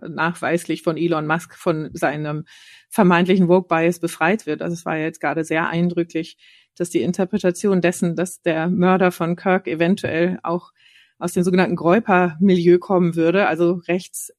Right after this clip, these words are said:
äh, Extreme, die die Rechtskonservativen nicht extrem genug finden und deshalb aufeinander losgehen. Das hat er ja, als Menschen nachgefragt haben und Grok das nur erwähnt hat,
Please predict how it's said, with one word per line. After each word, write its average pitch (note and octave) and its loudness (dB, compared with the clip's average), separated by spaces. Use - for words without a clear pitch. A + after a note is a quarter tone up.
äh, F#3 -2
Extreme, F3+ 2
die E3+ -2
die E3+ -2
Rechtskonservativen F3+ 2
nicht F3 -4
extrem A3 2
genug F3 0
finden F3+ 0
und D#3+ -6
deshalb G3+ 0
aufeinander E3+ 0
losgehen. E3+ 0
Das F#3+ 0
hat G3+ 0
er F3 6
ja, F3 4
als - -4
Menschen E3+ -2
nachgefragt F3 -4
haben E3 -4
und D#3+ -8
Grok F3 0
das E3+ -4
nur F3+ 2
erwähnt F3 4
hat, F#3+ -2